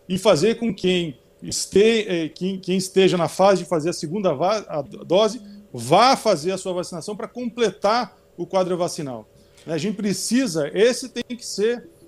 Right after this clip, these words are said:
a meta do momento, né? A gente tem que aumentar o mais rápido possível a cobertura vacinal.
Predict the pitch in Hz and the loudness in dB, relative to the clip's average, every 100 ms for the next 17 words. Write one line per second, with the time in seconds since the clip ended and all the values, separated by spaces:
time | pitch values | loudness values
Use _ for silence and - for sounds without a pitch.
0 | _ - 220 190 220 226 208 185 247 269 | _ -2 0 0 0 -2 -6 -6 -6 -4
1 | 214 226 - 117 120 170 147 196 147 180 | -2 -4 -8 -18 -12 -8 -8 -10 -4 -2
2 | 214 226 196 196 196 170 147 170 202 - | 0 0 2 2 2 -2 -2 -2 -2 -6
3 | _ _ 156 165 233 214 190 208 185 175 | _ _ -6 0 2 2 0 0 -6 -8
4 | 160 - 226 220 196 - _ - 170 160 | -10 -6 -4 -4 -4 -8 _ -6 -4 -2
5 | 151 - 127 160 220 | -4 -6 -6 -4 -4